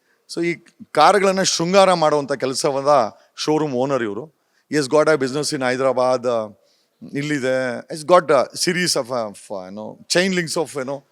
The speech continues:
ಈ ಥರ ಶ್-, ಡೀಟೇಲಿಂಗ್ ಶೋರೂಮ್ಸ್ ಅನ್ನ ಮಾಡ್ಕೊಂಡಿದ್ದಾರೆ. ಹ್ಮ್, ನೂರಾರು ಜನ ಹುಡುಗರು ಕೆಲಸ ಮಾಡ್ತಾರೆ. ಆಮ್, ಈ, ಈ ಡಿಸೈನ್ಸ್, ಈ, ಈ, ಈ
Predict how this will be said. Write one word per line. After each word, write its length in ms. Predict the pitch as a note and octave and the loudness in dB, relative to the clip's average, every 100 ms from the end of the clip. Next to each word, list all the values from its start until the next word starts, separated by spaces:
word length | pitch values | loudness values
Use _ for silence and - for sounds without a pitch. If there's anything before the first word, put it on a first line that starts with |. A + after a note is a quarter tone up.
| _ - | _ -12
ಈ 40 | |
ಥರ 200 | A2+ B2+ | -4 -4
ಶ್-, 180 | A#2+ - | -4 -8
ಡೀಟೇಲಿಂಗ್ 520 | A2+ C3+ D#3 C#3+ C#3+ - | -6 -4 -4 -4 -8 -6
ಶೋರೂಮ್ಸ್ 380 | C3+ C3+ C3+ | -6 -6 -8
ಅನ್ನ 120 | C3+ B2+ | -8 -8
ಮಾಡ್ಕೊಂಡಿದ್ದಾರೆ. 480 | A#2+ A2 A#2 G#2 C3+ _ _ _ _ _ | -8 -10 -12 -12 -14 _ _ _ _ _
ಹ್ಮ್, 320 | A#2+ G#2 G2 G#2 | -14 -12 -12 -4
ನೂರಾರು 300 | D3 D3 B2+ | 2 2 0
ಜನ 200 | C3+ C3 | -4 -4
ಹುಡುಗರು 400 | A#2 A2+ A#2+ A2 | -4 -2 -4 -6
ಕೆಲಸ 260 | G#2+ G#2 | -8 -6
ಮಾಡ್ತಾರೆ. 520 | C3+ B2 G#2+ F#2 G2+ A#2 _ _ _ _ G#2+ | -6 -4 -8 -10 -12 -14 _ _ _ _ -14
ಆಮ್, 680 | G#2+ G#2 G#2 G2+ G2 F#2+ - _ - | -12 -12 -14 -14 -16 -18 -20 _ -16
ಈ, 40 | |
ಈ 260 | E3+ F3+ G#3+ | -12 -4 -2
ಡಿಸೈನ್ಸ್, 880 | E3+ D#3+ G3+ G3+ F3 F3+ C#3+ B2 A2 | 0 2 2 2 0 2 2 2 -2
ಈ, 40 | |
ಈ, 300 | C#3+ - E3 | -6 -8 -8
ಈ 560 | C#3 D#3+ F#3 G3+ G3 | -8 -6 -4 -2 -4